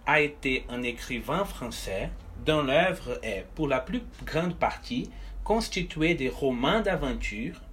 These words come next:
utilisant les progrès scientifiques propres du dix-neuvième siècle.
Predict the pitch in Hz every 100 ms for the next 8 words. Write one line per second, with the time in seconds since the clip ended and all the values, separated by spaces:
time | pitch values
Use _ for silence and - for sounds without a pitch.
0 | - - 254 277 196 160 135 156 196 160
1 | - 147 131 170 214 - 175 160 147 -
2 | 180 185 147 - - 185 208 - 202 139
3 | 131 127 214 220 202 175 160 165 175 -
4 | 135 - -